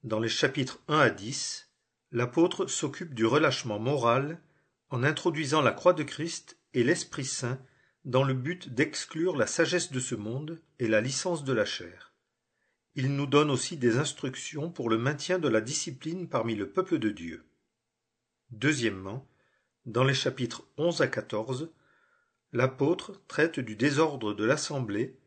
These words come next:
en présentant la libre action de l'Esprit Saint dans l'assemblée vue comme le corps de Christ. Troisièmement, dans le chapitre quinze,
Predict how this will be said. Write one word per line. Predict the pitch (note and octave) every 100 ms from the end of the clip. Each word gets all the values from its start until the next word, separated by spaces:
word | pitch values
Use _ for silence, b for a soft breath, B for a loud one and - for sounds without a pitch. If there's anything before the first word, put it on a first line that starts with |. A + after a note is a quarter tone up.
| _ _ _ _
en | A#2+
présentant | A#2 D#3 D#3 D#3+ E3
la | C3+ G#2
libre | C3 D3+ - -
action | E3 E3+ - F3 D3
de |
l'Esprit | G#2+ D3 - - B2
Saint | - - C3
dans | D#3+ A2+
l'assemblée | G#2 B2+ - D3 A#2+ A#2 D#3 - _ _
vue | D3 G#2+ C3 F#3
comme | F3+ A2 G#2
le |
corps | F#2+ F#3 F3
de | C3+
Christ. | - F2+ - - - _ _ _ _ _ _ _ _ _ _ _
Troisièmement, | - D#3 E3 B2+ A2 G2+ B2+ - _ _ -
dans | A2+
le | A2+
chapitre | - - - E3 A2+
quinze, | - G#2+ A2+ A2+